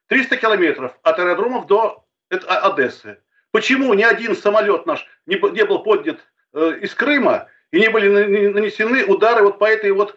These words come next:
группировке, которая была выдвинулась на побережье и которая вытеснила нас со Змеиного? А почему мы не уничтожили, не уничтожили все силы Украины, которые находились вот в районе Одессы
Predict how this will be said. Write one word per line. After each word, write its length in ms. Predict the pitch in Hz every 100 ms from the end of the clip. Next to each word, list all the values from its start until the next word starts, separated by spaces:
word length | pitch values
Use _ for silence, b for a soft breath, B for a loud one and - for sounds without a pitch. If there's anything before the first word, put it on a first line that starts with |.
| b -
группировке, 420 | 202 220 240 -
которая 260 | 196 190
была 140 | 190 202
выдвинулась 320 | 220 208 -
на 60 | 175
побережье 500 | 175 202 262 170 180
и 20 |
которая 380 | 190 202 196 - B
вытеснила 500 | 226 254 208 208 175
нас 220 | 160 151
со 240 | 156 139 151
Змеиного? 560 | 147 147 123 98 85 _ -
А 80 |
почему 360 | 208 208 240 233
мы 100 | 220
не 80 | 220
уничтожили, 500 | 214 - 220 185 196
не 80 | 208
уничтожили 460 | 208 - 220 180 180
все 140 | 196
силы 360 | - 202 185 - B
Украины, 480 | 147 170 226 254 214
которые 320 | 190 190 180
находились 440 | 165 175 196 208 180
вот 120 | 156
в 20 |
районе 300 | 185 185 180
Одессы 560 | 175 165 131 - 104